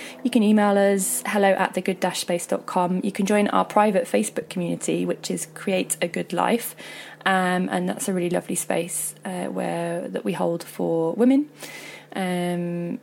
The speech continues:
who are wanting to lead lives that don't lead to burnout. <laughs> And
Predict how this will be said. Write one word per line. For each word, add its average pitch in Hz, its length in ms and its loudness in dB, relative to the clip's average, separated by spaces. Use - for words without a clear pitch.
who 180 80 -4
are 165 100 -2
wanting 170 400 -6
to 165 640 -4
lead 269 160 8
lives 262 260 6
that - 100 -4
don't 214 220 0
lead 214 160 2
to - 60 -10
burnout. 208 460 0
<laughs> - 1120 -8
And 185 720 2